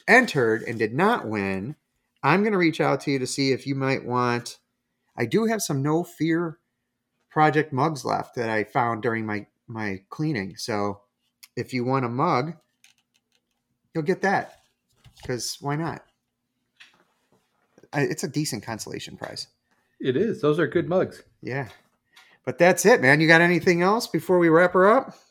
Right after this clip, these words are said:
Speaker 2: No, that's it for now.
Speaker 1: Awesome. All right. I may take a week off, um,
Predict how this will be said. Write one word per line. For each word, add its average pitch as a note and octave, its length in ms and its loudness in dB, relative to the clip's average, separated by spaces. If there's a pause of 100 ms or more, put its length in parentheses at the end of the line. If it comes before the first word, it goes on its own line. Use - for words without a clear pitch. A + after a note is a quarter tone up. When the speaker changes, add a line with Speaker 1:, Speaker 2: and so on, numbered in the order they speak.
(140)
Speaker 2:
No, A3 240 6
that's A#3+ 180 4
it A3+ 80 6
for G3 140 0
now. F#3 420 6 (440)
Speaker 1:
Awesome. C#3 480 -4 (1000)
All C#3 80 2
right. E3+ 180 10
I E3+ 140 6
may G3 220 6
take A#3+ 240 2
a G3+ 60 4
week F3+ 260 0
off, D3 540 2 (340)
um, A#2 560 -2